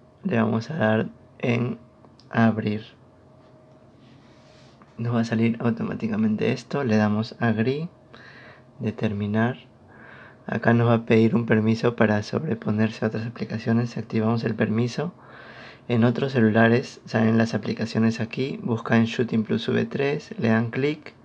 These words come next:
y activan el permiso de la misma forma.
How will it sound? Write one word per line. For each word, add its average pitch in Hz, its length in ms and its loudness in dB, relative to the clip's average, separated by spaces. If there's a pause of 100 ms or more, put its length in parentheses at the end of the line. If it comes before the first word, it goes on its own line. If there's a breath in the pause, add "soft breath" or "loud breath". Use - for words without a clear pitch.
(320 loud breath)
y 127 160 2
activan 110 440 0
el 113 100 0
permiso 110 480 -2
de 110 60 -2
la 107 80 0
misma 110 240 -2
forma. 113 380 -8